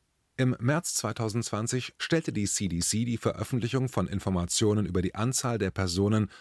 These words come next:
die auf covid neunzehn getestet wurden, und die Anzahl der bestätigten covid neunzehn Fälle ein. Mehrere Wissenschaftler und Gesundheitsbeamte der Regierung,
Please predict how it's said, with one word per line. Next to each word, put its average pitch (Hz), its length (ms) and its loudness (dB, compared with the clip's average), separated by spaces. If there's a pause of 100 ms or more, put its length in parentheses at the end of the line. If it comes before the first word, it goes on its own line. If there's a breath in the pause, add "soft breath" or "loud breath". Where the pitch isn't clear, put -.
(140 loud breath)
die 127 120 2
auf 117 140 -4
covid 151 280 0
neunzehn 143 360 0
getestet 110 520 0
wurden, 95 320 4 (300 loud breath)
und 151 180 0
die 135 140 2
Anzahl 143 340 0
der 107 100 2
bestätigten 92 640 -2
covid 90 340 -2
neunzehn 101 400 0
Fälle 92 360 0
ein. 87 360 -2 (640)
Mehrere 131 500 4
Wissenschaftler 107 720 0
und 90 180 0
Gesundheitsbeamte 101 1000 0
der 92 200 2
Regierung, 107 540 2